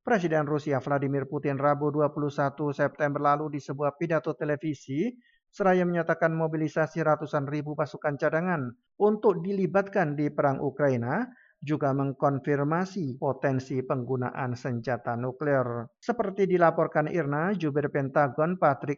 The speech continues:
Ryder Kamis dua puluh dua September kepada wartawan mengklaim, statement dan pengumuman Rusia tidak akan berpengaruh pada berlanjutnya janji Amerika untuk kerjasama dekat dengan mitra internasional dan sekutunya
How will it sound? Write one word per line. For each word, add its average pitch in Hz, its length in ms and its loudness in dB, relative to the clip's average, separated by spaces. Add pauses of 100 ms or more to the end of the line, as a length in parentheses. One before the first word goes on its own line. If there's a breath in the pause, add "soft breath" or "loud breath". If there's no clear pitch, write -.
Ryder 139 480 2
Kamis 135 400 -4
dua 143 240 0
puluh 139 240 -2
dua 139 160 -2
September 147 640 0
kepada 131 320 0
wartawan 135 560 0
mengklaim, 139 640 -2
statement 202 480 2
dan 196 240 4
pengumuman 190 320 2
Rusia 175 480 2
tidak 156 320 2
akan 151 160 -2
berpengaruh 147 480 0
pada 135 240 -2
berlanjutnya 135 560 -2
janji 147 400 -6
Amerika 147 560 0 (340)
untuk 143 400 -2
kerjasama 123 640 -4
dekat 131 320 -4
dengan 131 160 -4
mitra 170 400 -2
internasional 160 800 -2
dan 135 160 -2
sekutunya 143 640 -6